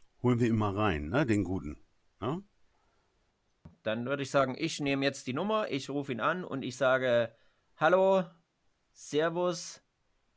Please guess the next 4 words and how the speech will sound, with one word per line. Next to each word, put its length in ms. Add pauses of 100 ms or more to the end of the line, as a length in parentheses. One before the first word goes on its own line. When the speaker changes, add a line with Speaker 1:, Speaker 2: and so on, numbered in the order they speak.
(180)
Speaker 2:
und 580 (320)
Moin 320
Moin, 440 (600)
Ivo.“ 520